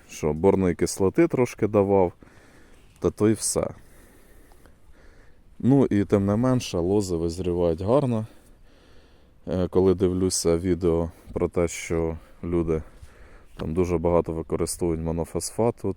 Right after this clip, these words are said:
то, ну, не знаю. Скоріше за все,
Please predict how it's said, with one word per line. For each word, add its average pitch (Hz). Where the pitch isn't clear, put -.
то, 87
ну, 107
не 98
знаю. 87
Скоріше 95
за 87
все, 131